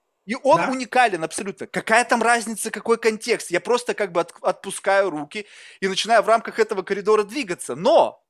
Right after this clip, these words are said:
Speaker 1: мне интересно не просто как бы двигаться в этом коридоре, а его изучать. То есть пойдём сюда, а покажи, что у тебя в этом углу, а покажи, что у тебя так. А ты готов вот только так. Вот ты мне готов провести, по, не знаю, скажем так, вот, э, можно привести пример такой,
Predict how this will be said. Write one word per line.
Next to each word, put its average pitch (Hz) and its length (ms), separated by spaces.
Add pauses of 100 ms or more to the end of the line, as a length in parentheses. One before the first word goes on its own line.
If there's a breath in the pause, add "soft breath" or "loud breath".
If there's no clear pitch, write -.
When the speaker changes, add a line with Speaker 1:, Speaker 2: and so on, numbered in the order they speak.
(840 soft breath)
Speaker 1:
мне 180 320
интересно 196 500
не 185 120
просто 294 360
как 247 200
бы 190 80
двигаться 214 500
в 180 40
этом 202 220
коридоре, 175 480
а 127 60
его 165 280
изучать. 202 560 (280)
То 190 60
есть 196 120
пойдём 226 300
сюда, 185 420 (100)
а 175 80
покажи, 214 400
что 269 200
у 262 80
тебя 262 160
в 185 80
этом 208 300
углу, 185 420
а 165 80
покажи, 214 360
что 262 200
у 254 80
тебя 254 240
так. 185 300 (220 soft breath)
А 240 80
ты 311 160
готов 311 400
вот - 180
только 285 300
так. 254 380
Вот 160 120 (140)
ты 269 100
мне 202 260
готов 226 380
провести, 226 480
по, 208 360 (140)
не 185 100
знаю, 190 160
скажем 190 240
так, 156 160
вот, 185 240
э, 165 260 (220 loud breath)
можно 202 280
привести 190 360
пример 185 260
такой, - 280